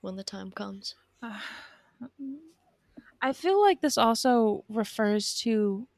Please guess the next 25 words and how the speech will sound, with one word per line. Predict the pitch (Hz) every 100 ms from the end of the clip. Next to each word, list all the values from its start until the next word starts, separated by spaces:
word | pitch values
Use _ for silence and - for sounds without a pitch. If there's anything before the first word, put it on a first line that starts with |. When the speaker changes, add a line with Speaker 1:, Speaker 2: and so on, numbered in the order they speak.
| _ _ _
Speaker 2:
testing | - 208 - - 226 233
at | 240
a |
lot | 247 240
of | 233
times. | 247 240 254 240 - - _ _ _ _ _ _ _ _ _ _ _ _ _ _ _ _ -
Um, | 208 196 196 202 240 _ _ _ _ _ - - - -
it |
doesn't | 240 320 285
seem | 226 - 247
to | 240 226
be | 214 208
just | 196 208 -
like, | 208 196 - - _ - -
like | 226 208
an | 196
end | - 196
time | 196 196 190
statement, | 196 - 208 208 220 - -
like, | 233 202 _ - -
uh, | - - _
that | 214 220
he's | 208 226 -
coming | - 214 202
soon. | 202 220 202 208 226